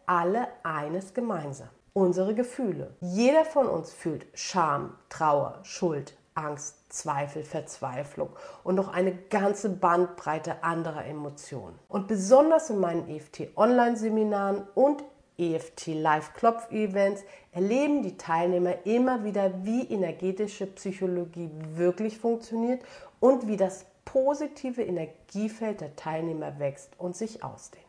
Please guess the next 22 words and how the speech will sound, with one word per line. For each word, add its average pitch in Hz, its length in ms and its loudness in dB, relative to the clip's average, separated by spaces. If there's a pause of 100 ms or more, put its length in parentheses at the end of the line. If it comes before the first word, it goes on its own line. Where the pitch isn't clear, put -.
Noch 175 100 -8
eine 175 220 0
kurze - 500 2
Anmerkung 220 600 0
zum 180 220 -2
Seminareffekt, 165 840 -4 (300)
den 175 120 2
es 170 220 -4
so 196 220 4
bei 220 220 -2
E-F-T-Seminaren 165 1120 -6
gar 120 180 -8
nicht 147 300 -14
gibt. - 340 -20 (120)
Normalerweise 233 960 6 (600)
sind 180 340 -2 (160)
bei 135 140 -6 (180)
herkömmlichen 226 800 0
Seminaren 175 1080 -4 (200)
die 165 80 -2
Vorgehensweise 170 720 6
so, 247 420 4